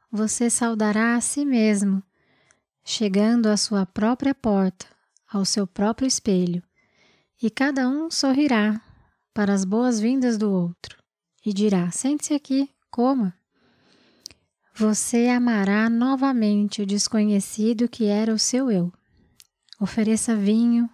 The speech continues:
ofereça pão, devolva o seu coração para si mesmo, para o desconhecido que o amou a vida inteira, que você desprezou por outro, que o conhece de cor.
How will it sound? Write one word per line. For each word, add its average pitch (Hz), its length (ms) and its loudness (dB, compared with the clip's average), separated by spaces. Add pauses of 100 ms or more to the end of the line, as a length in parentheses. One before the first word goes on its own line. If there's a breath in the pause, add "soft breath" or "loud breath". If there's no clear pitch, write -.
ofereça 196 540 -2
pão, 202 420 0 (880 soft breath)
devolva 233 560 2
o 208 40 -2
seu 208 180 -2
coração 214 580 0
para 226 160 0
si - 180 -2
mesmo, 185 600 0 (320)
para 208 200 0
o 214 60 0
desconhecido 226 1120 0
que 240 160 -2
o 226 100 2
amou 214 320 2
a 226 80 2
vida 262 220 0
inteira, 202 400 -2 (960 soft breath)
que - 120 -4
você 202 280 0
desprezou 202 560 0
por 208 180 -2
outro, 196 480 -2 (140)
que - 120 -8
o 233 40 -2
conhece 226 460 0
de 190 100 -4
cor. 170 320 -2